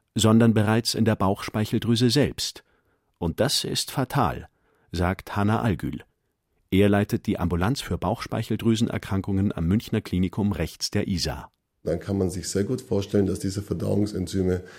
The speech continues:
Speaker 2: der Zelle und damit dem Organ einen großen Schaden zuführen. Und diesen Prozess nennt man Selbstverdauung. Das heißt, die Bauchspeicheldrüse verdaut sich selbst, weil die Verdauungsenzyme nicht dort, wo sie eigentlich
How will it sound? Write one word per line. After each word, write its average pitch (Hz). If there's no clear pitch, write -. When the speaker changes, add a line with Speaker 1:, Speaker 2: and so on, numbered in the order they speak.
Speaker 2:
der 82
Zelle 120
und 92
damit 87
dem 87
Organ 90
einen 87
großen 90
Schaden 82
zuführen. 143
Und 87
diesen 107
Prozess 98
nennt 95
man 101
Selbstverdauung. 87
Das 82
heißt, 107
die 110
Bauchspeicheldrüse 113
verdaut 104
sich -
selbst, -
weil 98
die 104
Verdauungsenzyme 101
nicht 98
dort, 107
wo 98
sie 92
eigentlich 110